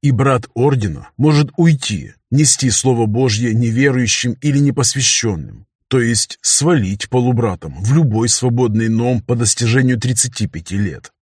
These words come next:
Правда, на моей памяти ещё ни один сам не ушёл, а первых двух благ обитатели этого мира в массе своей лишены. «Отец!» «Да, Мангума?»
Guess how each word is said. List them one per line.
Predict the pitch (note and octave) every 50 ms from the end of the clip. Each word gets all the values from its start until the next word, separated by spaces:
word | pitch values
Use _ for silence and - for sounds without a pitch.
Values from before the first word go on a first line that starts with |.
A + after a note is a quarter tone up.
| _ _ _
Правда, | A2 A2+ A2 G#2+ G2 F#2+ G2 F2+ - - _ _ _
на | G2 G#2+
моей | G#2+ G#2 G2+ G#2 G#2+ A2 A2
памяти | G2 A2+ G#2+ G2 G2 G2 F2+ - E2+ D#2+ - _ _ _ _
ещё | - A#2 A2 - - C#3
ни | C3+ C#3 C#3+
один | D3 D3+ C#3+ C3 A2+ G#2+ E2+ D#2
сам | - - - G#2 E2 E2+
не | D#2 F2
ушёл, | F#2+ G2+ G2 - - G2+ C#2+ B1+ - - _ _ _ _ _
а | - A2 G#2
первых | - C3 C3+ B2+ B2 A#2 A2 F2+ F2
двух | F#2 A2 A#2+ A#2 G#2 F2+
благ | D#2 F#2 G2 G#2+ A#2 B2 - - -
обитатели | - B2+ B2 C3+ C3+ A2 - D3+ D3+ C3+ - C3+ B2+ C3+ - -
этого | D3+ D3 C3 - B2 A2 A#2+
мира | A2+ A#2 A#2 A#2 A#2+ C#3+ D3 C3+ - - - _ _
в | G2+ F#2+
массе | A#2 A#2 G#2 F#2 - E2+ D#2+
своей | - - G2+ F2+ F2+ F#2+ F#2+ F#2+ F2+ D#2+ - _ _ -
лишены. | G2+ A2 A2 G#2 - - G2+ E2+ E2+ F#2 G2 G2+ G#2 - _ _ _ _ _ _ _ _ _ _ _ _ _
«Отец!» | - B3+ B3+ - A3 G3+ C#3 - - - - _ _ _ _ _ -
«Да, | D2 D#2 F#2+ G#2+ B2 C#3 C#3 G#2 - - F#2+
Мангума?» | G#2 A2 A2+ G#2+ G#2+ A2+ A#2 G2+ F2 D2+ C2 -